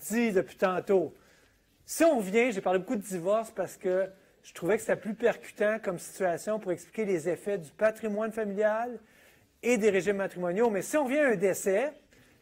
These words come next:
puis que la personne est mariée, je veux ju-, que les, que le couple est marié, je veux que vous compreniez que l'ordre de distribution des biens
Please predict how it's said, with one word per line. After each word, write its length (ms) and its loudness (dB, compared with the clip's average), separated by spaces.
puis 120 -12
que 100 4
la 140 8
personne 480 2
est 120 4
mariée, 800 4
je 160 2
veux 60 6
ju-, 280 2
que 80 0
les, 220 0
que 100 -2
le 120 2
couple 320 -2
est 40 2
marié, 680 -2
je 100 -8
veux 160 6
que 60 0
vous 100 -8
compreniez 560 0
que 320 2
l'ordre 680 4
de 180 2
distribution 800 0
des 220 0
biens 340 -2